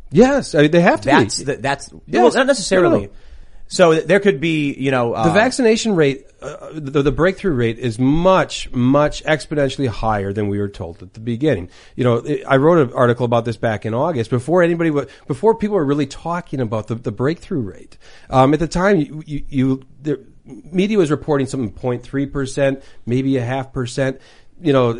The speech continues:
Speaker 1: maybe at one percent. Well, we know it's much, much higher than that. Um, we have, we have gobs of data that supports that, as people you know. Um,
Speaker 2: Well, so, so I think there's actually a simple, if we, if we step back,
Speaker 1: Yeah.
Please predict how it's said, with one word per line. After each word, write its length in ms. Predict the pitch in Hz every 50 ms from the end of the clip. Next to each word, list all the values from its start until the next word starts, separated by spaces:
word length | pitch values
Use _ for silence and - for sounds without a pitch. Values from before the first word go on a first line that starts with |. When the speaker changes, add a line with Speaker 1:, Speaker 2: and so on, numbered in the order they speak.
| - 165
Speaker 1:
maybe 560 | 165 156 180 214 240 254 254 233 208 220 202
at 120 | 175 143 127
one 280 | 131 147 170 190 196
percent. 500 | - - 160 143 131 - - 120 110 123
Well, 80 | 156 156
we 100 | 175 202
know 280 | 208 214 226 240 240
it's 180 | 214 185 151 -
much, 480 | 165 165 175 190 202 208 202 202 - -
much 240 | 135 127 113 -
higher 300 | - - 107 104 104 101
than 160 | 98 98 92 82
that. 220 | - - - - - - _ - - - -
Um, 320 | - 127 127 120 113 117 120
we 160 | 139 151 147
have, 140 | 147 139 165
we 80 | 160
have 120 | 160 135 120
gobs 340 | 127 139 147 160 165 - 170
of 80 | 147
data 240 | 123 117 117 117 117
that 140 | 113 120 110
supports 360 | - - - - 131 123 123
that, 220 | - 139 143 - - - _ _ _
as 240 | - - 226 277 277
people 280 | - 294 294 285 320 294
you 160 | 269 269 277
know. 360 | 277 294 320 311 - - - - - - - -
Um, 140 | 147 139 143
Speaker 2:
Well, 80 | 165 180
so, 240 | - 175 156 143 -
so 240 | - 156 143 135 -
I 80 | - 131
think 160 | 117 180 160
there's 120 | 143 127
actually 340 | 143 143 127 - 131 120 120
a 80 | 113 104
simple, 680 | - - 139 120 120 123 117 110 107 101 98 95 92 - - _ - - - - - - -
if 120 | 110 110
we, 120 | 110 135 127
if 100 | 127 120
we 60 | 120
step 220 | 117 - 151 131 104
back, 340 | 127 113 120 143 160 - -
Speaker 1:
Yeah. 180 | 214 220 -